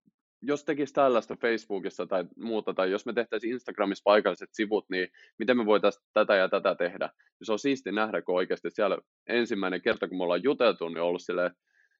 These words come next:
niin, no siis kyllä meidän jotkut tiedot on siellä, joo, en mä tiedä. Niinku, ei, ei tiedetä kauheasti eikä tule sitä innostavuutta, että hei, miksi sä haluat puhua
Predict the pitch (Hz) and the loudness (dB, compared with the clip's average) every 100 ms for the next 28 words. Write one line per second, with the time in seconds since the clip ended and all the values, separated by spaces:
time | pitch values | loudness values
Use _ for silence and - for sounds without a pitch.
0 | _ _ _ _ _ 110 127 147 143 131 | _ _ _ _ _ -4 0 2 4 2
1 | - 127 117 117 - 127 101 117 117 107 | 0 -4 -2 -4 -2 -2 0 0 2 2
2 | 101 - 98 101 87 85 85 82 - 82 | 2 0 -2 0 0 -2 -6 -6 -4 -6
3 | - _ - 95 82 - _ _ _ _ | -6 _ -4 -2 -2 -4 _ _ _ _
4 | - 110 101 95 82 69 - _ _ - | -4 -2 -2 0 0 -2 -6 _ _ -6
5 | 104 98 98 - 110 - 117 107 127 117 | 0 4 4 4 0 2 2 4 4 4
6 | 104 - 98 95 - 92 92 95 - 92 | 0 4 4 2 0 -2 -2 -4 -2 0
7 | 92 92 85 - 85 78 73 - 98 95 | 0 0 -6 -8 -6 -4 -6 -4 -2 0
8 | 104 101 95 92 - 98 90 | 2 2 2 0 -2 -4 -4